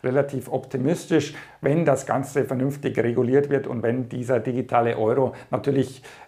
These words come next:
die Anonymität irgendwo wahrt. Das ist ganz klar, wenn hier eine komplette Überwachung droht, wird meiner Meinung nach das Ganze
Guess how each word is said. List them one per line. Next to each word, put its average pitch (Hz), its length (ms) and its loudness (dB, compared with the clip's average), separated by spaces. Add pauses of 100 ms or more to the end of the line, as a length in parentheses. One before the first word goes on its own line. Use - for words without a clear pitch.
(100)
die 135 140 4
Anonymität 151 800 2
irgendwo 143 440 2
wahrt. 127 320 2
Das 135 120 -10
ist 135 140 -12
ganz 117 240 -2
klar, 123 320 2 (240)
wenn 131 220 0
hier 123 480 2
eine 117 360 -4
komplette 123 460 -6
Überwachung 120 520 0
droht, 127 300 -2 (240)
wird 120 240 -2
meiner 120 220 0
Meinung 113 200 0
nach 117 260 -2
das - 180 -6
Ganze 120 640 0